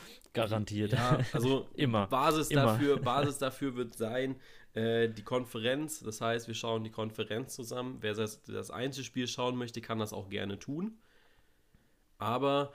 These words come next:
Speaker 2: bis ich schreibe, Tor in so und so, schreibt keiner was. Weil meine Zeitrechnung, Leute, meine Zeitrechnung.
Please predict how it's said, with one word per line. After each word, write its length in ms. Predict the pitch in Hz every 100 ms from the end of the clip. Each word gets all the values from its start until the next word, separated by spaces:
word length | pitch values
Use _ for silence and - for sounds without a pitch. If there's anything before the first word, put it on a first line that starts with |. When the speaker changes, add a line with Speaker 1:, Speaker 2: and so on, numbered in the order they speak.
| -
Speaker 2:
bis 140 | - 113
ich 160 | 190
schreibe, 680 | - - 139 151 127 104 98
Tor 560 | - 160 165 131 107 110
in 280 | 131 156 156 - _ -
so 220 | 120 151
und 140 | 123
so, 340 | 104 101 95 - -
schreibt 320 | - 113 113
keiner 400 | 139 139 113 98
was. 320 | 95 92 - _ _
Weil 280 | 104 107 - -
meine 460 | 104 113 127 117 104
Zeitrechnung, 680 | - 101 95 98 95 - 95
Leute, 380 | 98 98 104 -
meine 320 | 101 104 98
Zeitrechnung. 600 | 95 98 95 - - 98